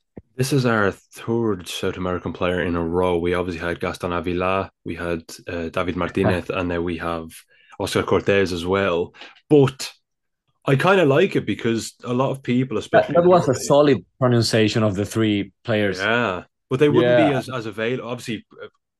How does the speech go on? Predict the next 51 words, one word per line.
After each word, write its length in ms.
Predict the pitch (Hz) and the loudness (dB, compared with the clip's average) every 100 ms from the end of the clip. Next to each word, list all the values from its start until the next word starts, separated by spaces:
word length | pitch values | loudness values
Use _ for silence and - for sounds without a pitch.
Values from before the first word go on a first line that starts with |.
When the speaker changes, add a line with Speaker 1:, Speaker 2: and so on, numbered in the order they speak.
| - | -6
Speaker 1:
Gaston 300 | 113 113 98 | -4 -2 -4
Avila 320 | 92 92 92 | -2 -4 -4
is 120 | 85 | -6
in 100 | 90 | -10
Europe 260 | 92 92 90 | -8 -8 -8
now, 160 | 90 | -6
I 60 | 92 | -8
suppose, 400 | 78 98 98 87 | -6 -2 -2 -2
but 160 | 95 - | -8 -8
the, 120 | 90 | -8
in 160 | 95 | -10
terms 240 | 85 95 92 | -4 -2 -2
of 160 | 87 | -6
where 160 | 101 92 | -4 -4
he's 140 | 85 | -4
from, 240 | - 90 92 | -4 -2 0
he's 100 | 85 | -2
from 140 | 87 | -6
South 180 | 92 85 | -6 -4
America, 360 | 95 107 104 98 | 0 2 2 2
but 200 | 101 - - - - - _ _ _ _ _ - | 0 -2 -20 -20 -20 -20 _ _ _ _ _ 2
the 340 | 120 117 101 _ _ _ _ - | 4 4 0 _ _ _ _ -4
m-, 220 | 131 120 | -2 -2
footage 500 | - - 135 135 113 | -6 2 4 4 0
for 280 | - 117 123 | 0 2 2
them 120 | 107 | 2
wouldn't 260 | 95 95 92 | -2 -6 -8
be 160 | 95 | -6
as 180 | 90 85 | -8 -4
readily 300 | 95 87 92 | -6 -4 -8
available 500 | 90 92 98 98 92 | -6 -4 -2 -2 -4
as 100 | 87 | -6
it 100 | 90 | -8
would 280 | 95 92 87 - _ - | -6 -6 -6 -14 _ -6
watching 380 | 101 - 95 | -4 -4 -8
a 20 | 90 | -6
team 320 | 98 90 87 | -8 -8 -8
in 80 | 92 | -4
Europe. 420 | 101 - - _ _ _ _ | -4 -4 -14 _ _ _ _
You 100 | 107 | -10
know, 140 | 90 87 | -8 -6
like 260 | 95 92 | -4 -4
we 140 | 113 98 | -4 -2
talked 240 | 104 95 | -2 -2
about 160 | 98 85 | -4 -6
Simone 260 | 101 95 | -6 -8
Profundi, 500 | 90 85 113 110 92 | -8 -4 -2 -2 -4
but 120 | 80 95 | -10 -8
you 120 | 117 | -6
can 140 | 110 | -4
watch, 400 | 104 101 - - | -4 -6 -8 -10